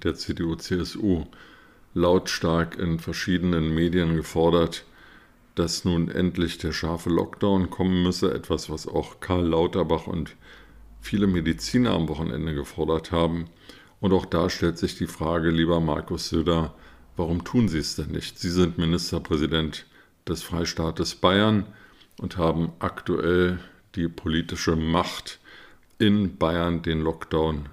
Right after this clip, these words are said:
zu verhängen und die Notbremse zu ziehen. Da muss niemand auf den Bund warten, da kann jeder Ministerpräsident eigenständig handeln. Am Ende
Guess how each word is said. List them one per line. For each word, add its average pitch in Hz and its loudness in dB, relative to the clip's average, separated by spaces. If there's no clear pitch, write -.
zu - -8
verhängen 90 2
und - -4
die 87 0
Notbremse 80 -2
zu - -14
ziehen. 80 0
Da 82 2
muss 92 0
niemand 95 6
auf - -6
den 90 4
Bund 127 4
warten, 101 2
da 87 -4
kann 78 0
jeder 78 2
Ministerpräsident 76 -4
eigenständig 73 -6
handeln. 73 -10
Am 104 2
Ende 123 6